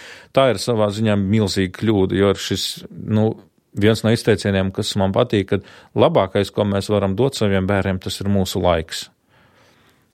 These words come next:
Bērnam ir vajadzīgs tieši tēva uzmanība.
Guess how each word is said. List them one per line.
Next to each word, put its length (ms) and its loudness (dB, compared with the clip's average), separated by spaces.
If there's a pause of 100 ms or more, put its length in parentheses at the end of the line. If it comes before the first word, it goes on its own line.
Bērnam 560 2
ir 160 2
vajadzīgs 540 -2 (340)
tieši 320 2
tēva 320 2
uzmanība. 540 0